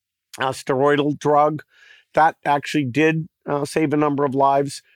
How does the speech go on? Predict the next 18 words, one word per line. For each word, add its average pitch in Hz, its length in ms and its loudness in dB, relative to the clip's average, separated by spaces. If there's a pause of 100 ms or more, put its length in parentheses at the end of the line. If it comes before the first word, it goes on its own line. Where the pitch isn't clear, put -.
(280)
The 156 100 4
oxygen 180 580 2
centers 190 580 0
we 180 100 0
built 147 320 0
out 151 300 4
in 165 80 -4
a 151 60 -2
lot 143 240 2
of 135 100 -6
countries, 156 640 -4 (120)
uh, 127 480 0 (520)
that 151 220 4
was, 156 460 -6
uh, 135 300 0 (100)
very 151 240 2
worthwhile. 143 560 2
So 156 440 2